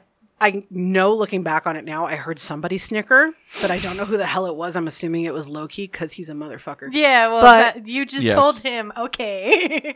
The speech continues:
Speaker 2: <laughs>
Speaker 1: I was not specific. Y'all need to be specific. Um, and then immediately after that, I, I looked at the moon and I heard them say, "What will you sacrifice?" And I was like, "If you give me everything I've ever wanted,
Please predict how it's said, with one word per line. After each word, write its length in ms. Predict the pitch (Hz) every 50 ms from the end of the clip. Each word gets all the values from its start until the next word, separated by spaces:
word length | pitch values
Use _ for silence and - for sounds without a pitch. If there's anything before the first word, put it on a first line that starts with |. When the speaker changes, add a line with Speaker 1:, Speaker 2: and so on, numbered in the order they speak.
| 311 381
Speaker 2:
<laughs> 80 | -
Speaker 1:
I 120 | 202 185 190
was 200 | 190 185 151 -
not 280 | 185 180 170 170 -
specific. 580 | - - - 170 - 196 175 - - 165 - -
Y'all 260 | 180 180 180 190 190
need 220 | 196 196 190 180 170
to 60 | 170
be 140 | 151 170 156
specific. 920 | - - - - - 165 - - - - - - - - - _ - - - - - - - - - - - - - - -
Um, 300 | 247 262 240 233 220 214 220 -
and 140 | 220 240 240
then 80 | 233
immediately 420 | 233 226 233 247 240 247 202 196 196
after 220 | 196 196 - 214
that, 200 | 190 185 180 165 -
I, 280 | - 190 185 185 185 170 -
I 120 | - 180
looked 200 | 180 185 185 -
at 140 | - 185 -
the 80 | - 190
moon 320 | 208 262 277 247 208 196 - -
and 160 | 185 185 180
I 80 | 180 185
heard 240 | - - 190 180 160
them 140 | 202 180 170
say, 300 | - - 185 170 170 170
"What 400 | 160 156 151 156 175 170 - -
will 140 | 175 175 170
you 160 | 160 165 160
sacrifice?" 920 | - - 196 220 226 - 180 - - 165 135 139 143 165 - - - - _ - _ _ _ _ _ _ _ _ _ -
And 120 | - 175 170
I 100 | 165 165
was 180 | 165 170 160
like, 380 | 165 170 170 165 165 - - _ -
"If 160 | 170 165 -
you 200 | 180 170 170 190
give 260 | 180 190 196 185 160 175
me 160 | 180 175 175
everything 420 | 175 165 175 170 165 - 180 170
I've 180 | 165 165 156 160
ever 220 | 165 165 165 165 160
wanted, 680 | 151 151 156 156 165 180 196 226 240 247 269 294